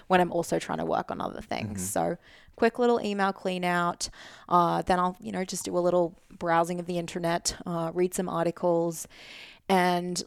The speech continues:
Speaker 1: two or three days a week, I'm also program designing at that time for, like, one client. Uh, I really enjoy that. It's not the most efficient way to program, so I would not recommend it for coaches that, like, coach a bunch of clients and are looking to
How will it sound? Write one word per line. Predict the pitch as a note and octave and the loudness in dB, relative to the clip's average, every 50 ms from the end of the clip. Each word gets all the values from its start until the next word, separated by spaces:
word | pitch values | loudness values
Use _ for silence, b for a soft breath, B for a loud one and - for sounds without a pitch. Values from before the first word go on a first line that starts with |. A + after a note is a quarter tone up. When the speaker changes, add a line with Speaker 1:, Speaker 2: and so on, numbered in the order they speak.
| _ _ _ - | _ _ _ -6
Speaker 1:
two | - - - A#3+ A#3 B3 | -4 -2 0 2 4 4
or | B3+ | 4
three | A#3+ - A#3+ A#3 A3 | 4 4 2 2 6
days | G3+ G3 G3 F#3 | 6 6 4 4
a | F#3+ | 2
week, | F3+ F3 E3+ - | 0 0 0 0
I'm | E3 D#3 D#3+ | -4 -4 -4
also | D#3+ - - E3 D#3 | -6 -4 -4 -6 -6
program | - - - - - - - - - | -8 -10 -12 -12 -10 -10 -10 -10 -10
designing | - F#3 - - - - - - - - - | -10 -10 -10 -8 -8 -8 -10 -10 -12 -8 -8
at | - - | -8 -4
that | - - - - | -2 -4 -4 -4
time | - - - - - E3+ | -6 -6 -6 -6 -6 -6
for, | - E3 | -4 -2
like, | E3 D#3+ - | -4 -2 -4
one | E3+ D3+ D3+ D#3+ D#3 E3+ E3+ | -6 -8 -6 -6 -6 -8 -8
client. | - - - - - - - - - - - - - _ - | -10 -8 -8 -8 -8 -8 -10 -10 -10 -12 -12 -12 -12 _ -8
Uh, | - E2+ E2+ D#2+ E2+ F2 F3+ F3+ G3 _ _ _ _ | -6 -4 -2 -2 -2 -4 -6 -8 -14 _ _ _ _
I | - E3+ | 2 2
really | F3 F3 E3 E3+ E3+ F#3+ F#3+ G3 F#3+ F#3+ F#3+ F#3+ G3 - | 2 2 0 -4 0 2 4 4 4 4 2 0 -2 -4
enjoy | F#3 F#3 F3+ E3 E3+ E3 E3+ E3+ | -6 -6 -4 -2 0 2 2 4
that. | F3 G#3 B3 D4+ - - - - - - | 4 2 0 0 -2 -4 -8 -8 -4 -4
It's | F#3 - - - _ - | -4 -2 -4 -10 _ -8
not | E3+ F3+ F3 F3+ F#3 F#3+ - - | -6 -4 2 6 6 6 6 4
the | G3 | 0
most | F#3 F3+ F3+ F3 - | 0 0 0 0 -2
efficient | G3 - - F3+ - - F3+ E3+ | -4 -4 -2 -4 -2 -2 -2 0
way | F3+ E3+ F3 | 0 0 0
to | F3 - | 0 -4
program, | - - F#3 E3+ E3+ E3+ G3 G3 G3+ G3+ | -6 -2 0 0 2 2 2 2 2 2
so | - - D#3+ | 0 0 2
I | D#3 E3 | 2 2
would | E3 E3 E3+ | 0 -2 -4
not | E3+ E3 E3 F3 - - - | -4 0 0 0 0 0 2
recommend | D#3 D#3 - - F3 E3+ E3 E3 E3+ | 0 0 0 0 -4 -4 -2 0 0
it | G#3+ - - | 0 0 0
for | - F3 | -6 -8
coaches | - - F3 E3 D#3 - - G3 G3 G3 | -4 -2 -2 -2 -2 0 0 0 0 0
that, | F#3 F3+ E3+ - - | 2 2 2 4 4
like, | E3+ D#3+ D3+ - _ _ - | 2 2 2 0 _ _ -6
coach | - - G3+ F#3 F3+ - | 2 4 4 4 6 4
a | F#3+ F3 | 2 2
bunch | F3 E3 E3 - | 2 0 0 -4
of | D#3+ - | -6 -4
clients | - E3+ E3+ E3 E3+ G3 A3 A3 - | -2 0 2 2 2 0 0 -2 -2
and | F3 E3 | -2 -2
are | E3+ | -2
looking | E3 E3 E3+ E3+ - F3+ E3+ E3+ E3+ - | -2 -2 -2 -2 -2 -4 -4 -4 -6 -8
to | - - F3 D#3 D3+ D#3+ | -6 -4 -4 -4 -4 -8